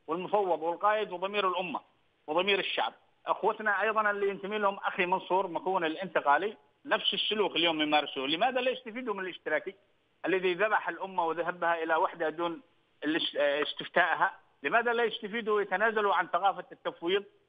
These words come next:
وكذبة التفويض التي يمارسوها وي-، و-، ويمنعوا الحوار الجنوبي أن يقوم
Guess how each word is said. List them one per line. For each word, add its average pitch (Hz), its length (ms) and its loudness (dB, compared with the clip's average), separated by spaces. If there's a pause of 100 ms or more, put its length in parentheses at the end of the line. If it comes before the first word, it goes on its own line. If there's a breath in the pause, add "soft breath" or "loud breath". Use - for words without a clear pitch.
(180)
وكذبة 190 480 -4
التفويض 180 500 -4
التي 165 260 -2
يمارسوها 170 600 2 (280)
وي-، 156 500 0 (680)
و-، 127 160 -6 (100)
ويمنعوا 180 600 4
الحوار 170 420 2
الجنوبي 185 600 -10 (640)
أن 165 80 -2
يقوم 190 440 0